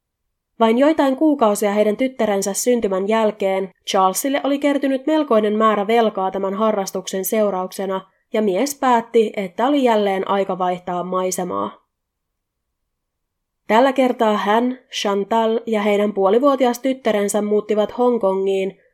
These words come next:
jossa ensimmäiset viikot sujuivatkin mallikkaasti ja tulevaisuus näytti valoisalta.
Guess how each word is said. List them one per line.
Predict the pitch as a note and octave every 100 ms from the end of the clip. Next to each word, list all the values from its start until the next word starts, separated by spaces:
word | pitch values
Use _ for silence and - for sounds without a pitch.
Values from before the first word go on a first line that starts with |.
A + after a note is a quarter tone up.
| -
jossa | G3 -
ensimmäiset | A#3 A3 G#3 C4 D4 C#4+ C#4 C#4+
viikot | C#4+ A#3+ G3+
sujuivatkin | - A3+ G3+ F#3 - G3
mallikkaasti | G3+ A3 G3 F#3 - F#3+ F#3 - G3 _
ja | G#3+
tulevaisuus | G3+ F3 F3 A3 B3+ C4+ A#3+
näytti | G#3+ G3+ F#3+
valoisalta. | F3+ F3+ D#3+ - - - A#3